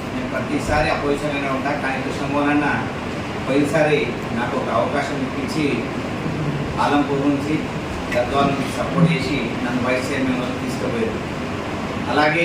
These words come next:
ఇప్పుడు ఒక తమ్ముడు అవకాశం వచ్చింది, మీ అటువంటి ఉంటే బాగుంటుంది అని చెప్పి ఒక చిన్న అవకాశం ఇచ్చినందుకు, అంటే, నా జీవితంలో ఇది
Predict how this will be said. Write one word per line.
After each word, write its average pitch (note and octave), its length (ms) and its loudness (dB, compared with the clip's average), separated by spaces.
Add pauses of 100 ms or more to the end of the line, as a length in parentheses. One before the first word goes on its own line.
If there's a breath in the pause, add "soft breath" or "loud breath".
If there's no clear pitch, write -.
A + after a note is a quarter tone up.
ఇప్పుడు D#3 300 0
ఒక D#3+ 80 0 (1700)
తమ్ముడు D3+ 320 4
అవకాశం D3 460 2
వచ్చింది, C#3+ 340 0 (360)
మీ B2+ 160 2
అటువంటి C3+ 340 0 (100)
ఉంటే C3+ 240 2 (540)
బాగుంటుంది C3 480 2 (120)
అని B2+ 120 2
చెప్పి B2 240 0 (520)
ఒక - 80 -2 (140)
చిన్న C3+ 160 0 (140)
అవకాశం C3 460 0
ఇచ్చినందుకు, - 560 2 (400)
అంటే, A#2 160 -2 (260)
నా B2+ 160 0
జీవితంలో B2+ 540 -2
ఇది - 100 -6